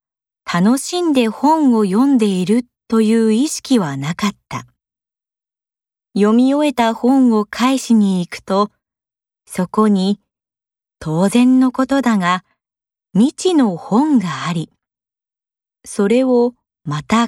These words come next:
借りるということを繰り返していたのだ。中学に入学した頃からは、学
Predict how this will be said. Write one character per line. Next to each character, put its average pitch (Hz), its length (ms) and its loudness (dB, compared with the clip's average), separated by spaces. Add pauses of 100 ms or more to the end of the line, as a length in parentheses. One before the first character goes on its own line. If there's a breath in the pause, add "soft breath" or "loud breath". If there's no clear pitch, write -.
借 175 380 -4
り 196 100 2
る 185 120 -6 (960)
と 302 140 0
い 285 240 2
う 285 80 -2
こ 285 180 -4
と 285 220 0
を 190 300 0 (200)
繰 - 140 -6
り 214 160 0
返 339 280 -2
し - 120 -14
て - 100 -4
い 175 140 -2
た 185 180 -4
の 175 140 -2
だ。 135 220 -10 (1500)
中 302 320 0
学 262 320 0
に 190 200 0
入 185 280 0
学 254 320 0
し - 100 -8
た 254 160 -2
頃 262 300 0
か 214 160 -2
ら 190 160 -2
は、 156 260 -2 (800)
学 151 220 -4